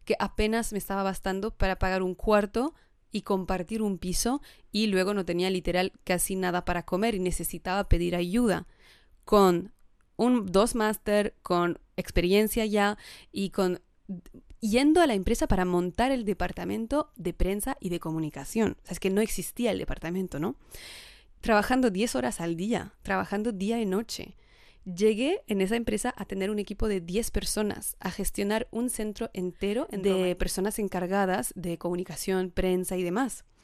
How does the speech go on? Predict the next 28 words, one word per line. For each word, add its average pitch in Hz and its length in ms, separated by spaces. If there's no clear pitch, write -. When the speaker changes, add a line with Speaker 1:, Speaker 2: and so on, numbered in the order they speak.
Speaker 1:
O - 40
sea 233 160
que 214 220
sobre 214 460
lo 202 120
que 190 140
era 254 100
el 302 100
papel 196 580
y 202 60
lo 180 160
que 185 100
era 202 140
mi 220 140
cargo, 202 580
era 190 140
un 220 60
cargo 190 260
directivo. 175 720
Y 214 120
luego 277 220
seguía 214 680
con 262 380
un 247 320
salario 185 580
que 185 160
era 202 280
ridículo. 190 720